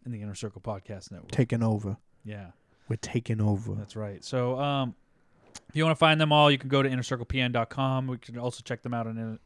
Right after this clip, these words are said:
Speaker 1: at Instagram at the Inner Circle Podcast. Um,
Speaker 2: While you're there, you can check us out on Instagram,
Speaker 1: Oh, we're
Speaker 2: 'cause
Speaker 1: all
Speaker 2: that's,
Speaker 1: over Instagram.
Speaker 2: that's the only thing we really use,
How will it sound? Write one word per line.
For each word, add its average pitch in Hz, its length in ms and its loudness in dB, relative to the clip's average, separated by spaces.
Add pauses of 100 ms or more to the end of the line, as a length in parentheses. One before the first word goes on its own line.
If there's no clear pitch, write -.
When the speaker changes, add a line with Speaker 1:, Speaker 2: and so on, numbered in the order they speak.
Speaker 1:
at 120 260 -6
Instagram 139 640 0 (300)
at 120 160 -2
the 120 160 -10
Inner 127 240 -2
Circle 117 500 -2 (100)
Podcast. 113 500 -6 (440)
Um, 139 480 2 (300)
Speaker 2:
While 156 140 10
you're 165 100 12
there, 175 180 10
you 147 80 8
can 139 140 0
check 156 240 6
us 180 260 10
out 117 180 6
on 110 140 2
Instagram, 110 500 -2
Speaker 1:
Oh, 110 120 2
we're 127 200 -4
Speaker 2:
'cause 127 40 2
Speaker 1:
all 120 140 6
Speaker 2:
that's, 135 100 2
Speaker 1:
over 127 280 -2
Instagram. 120 420 -8
Speaker 2:
that's 117 180 4
the 135 100 4
only 131 300 4
thing 123 280 2
we 120 180 4
really 123 460 4
use, 110 440 6